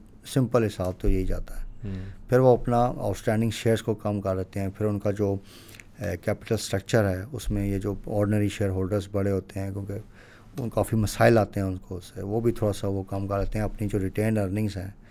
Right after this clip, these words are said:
Speaker 2: ہوں۔
Speaker 1: وہ instead of، اے، putting those earnings to new projects،
Speaker 2: ہوں۔
Speaker 1: وہ اسی کو شیئرز کو بائی بیک کر لیتے ہیں۔
Speaker 2: ہوں۔
Speaker 1: تو ڈفرنٹ کمپنیز کی ڈفرنٹ اسٹریٹجی ہوتی ہے، کوئی ایک یونیفارم اسٹریٹجی نہیں کہ ہم کہیں گے جی اس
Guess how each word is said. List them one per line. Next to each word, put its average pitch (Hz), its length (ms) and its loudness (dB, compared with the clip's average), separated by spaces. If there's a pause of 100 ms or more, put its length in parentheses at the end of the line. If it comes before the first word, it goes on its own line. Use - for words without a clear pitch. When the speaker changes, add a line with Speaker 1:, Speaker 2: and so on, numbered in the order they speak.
(220)
Speaker 2:
ہوں۔ 104 100 -6
Speaker 1:
وہ 110 140 2
instead 110 340 2
of، 113 340 -2
اے، 101 380 -2
putting 101 260 -2
those 101 160 2
earnings 98 300 0
to 95 260 -6
new 104 180 4
projects، 98 580 0 (300)
Speaker 2:
ہوں۔ 104 100 -8
Speaker 1:
وہ 113 140 2
اسی 98 180 -4
کو 110 120 -2
شیئرز 104 320 0
کو 110 200 0
بائی 95 200 0
بیک 98 280 -6
کر 90 80 -6
لیتے 90 300 -6
ہیں۔ - 160 -8 (240)
Speaker 2:
ہوں۔ 95 320 -6 (100)
Speaker 1:
تو 127 160 -6 (180)
ڈفرنٹ 139 340 4
کمپنیز 117 380 0
کی 139 80 0
ڈفرنٹ 110 320 -2
اسٹریٹجی 104 500 -2
ہوتی 110 220 -2
ہے، 120 60 2
کوئی 113 200 2
ایک 104 120 -2
یونیفارم 110 320 2
اسٹریٹجی 101 460 -2
نہیں 98 200 0
کہ - 80 -6
ہم 95 100 -4
کہیں 98 180 -2
گے 95 80 -2
جی 104 140 -2
اس - 160 -6